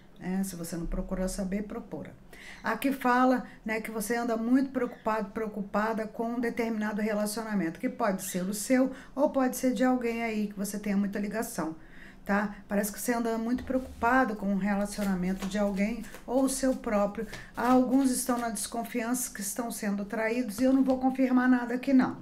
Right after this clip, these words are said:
tá? Não me foi permitida a confirmação, mas alguns de vocês estão em dúvidas cruéis aí,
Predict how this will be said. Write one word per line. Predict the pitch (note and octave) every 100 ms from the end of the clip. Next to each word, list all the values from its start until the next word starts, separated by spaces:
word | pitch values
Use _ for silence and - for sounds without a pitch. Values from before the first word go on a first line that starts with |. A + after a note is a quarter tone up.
| -
tá? | F#3+ A3+ A#3+ - - - G3
Não | F#3+ G3 B3+
me | B3+ B3
foi | B3 A3
permitida | A#3+ A3 A3 A#3 A3
a |
confirmação, | A3 A3 A3 G#3+ A#3+ - G3 - - -
mas | A#3+ A#3+
alguns | A#3+ A#3+
de | A3
vocês | G#3+ G#3+ A#3
estão | G#3 - A3+
em |
dúvidas | G#3 A3+ G#3+ A3 -
cruéis | C4 C4+ B3 A3+ G#3
aí, | G3+ F#3+